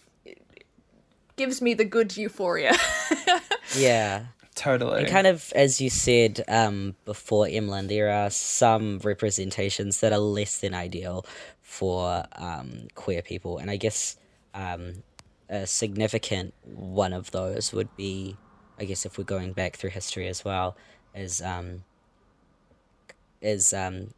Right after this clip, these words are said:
Speaker 2: Psycho by
Speaker 1: Hmm.
Speaker 2: Alfred Hitchcock, which, you know, the whole, I mean, he, there's, there's obviously mental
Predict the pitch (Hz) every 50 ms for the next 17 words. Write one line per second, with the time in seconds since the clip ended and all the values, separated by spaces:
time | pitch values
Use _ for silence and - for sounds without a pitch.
0 | _ - - - - - 120 113 113 - - - 92 95 95 95 104 113 _ _
1 | _ - 95 95 95 - - - - - - 214 - - - _ - - 98 98
2 | - - 95 98 98 78 - - - 73 69 57 55 - _ _ _ _ _ _
3 | _ _ _ _ - 98 87 - - - - - _ _ _ _ - 98 90 87
4 | 82 78 92 - _ _ _ - 107 104 - 113 107 104 101 98 98 95 90 92
5 | _ _ - - - - 113 123 131 117 135 139 160 - 117 - - 135 151 147
6 | 131 - - - - 143 135 - 120 123 120 127 120 - - 110 104 101 101 101
7 | 95 - - 101 95 95 92 92 92 95 104